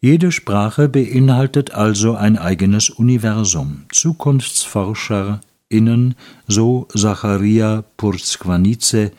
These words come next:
würden davon ausgehen, dass innerhalb der nächsten Jahrzehnte viele der Sprachen mit wenigen SprecherInnen untergehen werden.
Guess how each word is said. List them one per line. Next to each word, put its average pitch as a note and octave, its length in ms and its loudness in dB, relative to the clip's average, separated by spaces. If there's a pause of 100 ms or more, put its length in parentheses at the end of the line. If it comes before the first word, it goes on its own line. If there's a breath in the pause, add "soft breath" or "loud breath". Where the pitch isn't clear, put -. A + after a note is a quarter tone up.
(480 soft breath)
würden A#2+ 280 2
davon A2 340 2
ausgehen, B2 640 2
dass A2+ 200 0
innerhalb G#2+ 540 0
der G2 120 2
nächsten A#2 520 0
Jahrzehnte A#2 760 0
viele D3 400 0
der F#2+ 160 -2
Sprachen D#2 720 0 (260 loud breath)
mit F#2+ 240 0
wenigen D3 480 2
SprecherInnen G#2 1400 -2
untergehen D#2 720 -2
werden. C#2+ 360 -8